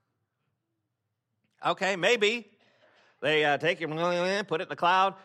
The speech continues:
But let me ask you a question. Does that sound like life to you?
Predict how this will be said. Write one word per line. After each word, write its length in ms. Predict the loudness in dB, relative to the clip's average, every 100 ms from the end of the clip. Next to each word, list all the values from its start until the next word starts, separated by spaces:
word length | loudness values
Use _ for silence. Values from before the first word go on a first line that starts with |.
| _
But 80 | -6
let 80 | -4
me 80 | -4
ask 160 | -6
you 60 | -6
a 20 |
question. 320 | -4 -4 -6
Does 840 | -16 -20 _ _ _ _ _ _ -10
that 100 | -8
sound 180 | -6 -6
like 160 | -4
life 380 | -2 -2 -4 -18 _ _ _ _ _ _ _ _
to 100 | -4
you? 240 | -2 -4